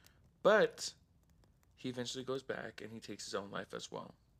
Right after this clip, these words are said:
And as I said earlier, this house that the family had built allegedly still stands, which I'm gonna post pictures of what it all looks like. I'm not sure what happened to the cattle farm.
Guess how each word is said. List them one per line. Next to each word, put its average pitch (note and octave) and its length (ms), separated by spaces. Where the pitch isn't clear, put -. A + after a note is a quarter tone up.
And D3+ 140
as F#3 180
I A3+ 40
said F3 260
earlier, G#2+ 360
this A2+ 180
house B2+ 420
that A#2 180
the A#2+ 60
family G#2+ 300
had - 200
built F#2+ 280
allegedly A2+ 500
still G2 240
stands, F2 580
which A2 340
I'm B2+ 40
gonna E3+ 120
post D#3 260
pictures A#2+ 380
of A2+ 120
what A#2 140
it A2+ 100
all A2+ 160
looks A2 260
like. A#2 260
I'm A#2 180
not A#2+ 180
sure G#2+ 340
what G2 300
happened B2 480
to C3 100
the C3+ 100
cattle C3 320
farm. C#3 400